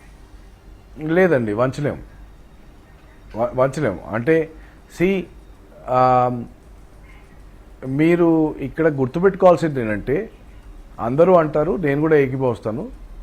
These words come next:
పాకిస్తాన్లో హండ్రెడ్ పర్సెంట్ పాపులేషన్ ఇండియాతో ద్వేషంతో ఉన్నారు, ఉన్నారు అనేది మనం అనుకోని అవసరం లేదు.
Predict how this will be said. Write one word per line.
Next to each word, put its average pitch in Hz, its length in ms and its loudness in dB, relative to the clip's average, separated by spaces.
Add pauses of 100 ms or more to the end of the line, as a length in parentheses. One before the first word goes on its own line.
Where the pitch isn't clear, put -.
పాకిస్తాన్లో 156 680 0
హండ్రెడ్ 135 420 -2
పర్సెంట్ 151 340 -4
పాపులేషన్ 147 560 -2
ఇండియాతో 139 500 -2
ద్వేషంతో 131 520 -2
ఉన్నారు, 131 340 -4
ఉన్నారు 127 440 -6
అనేది 131 340 -8
మనం 131 280 -10
అనుకోని 113 320 0
అవసరం 104 280 -2
లేదు. 73 180 -6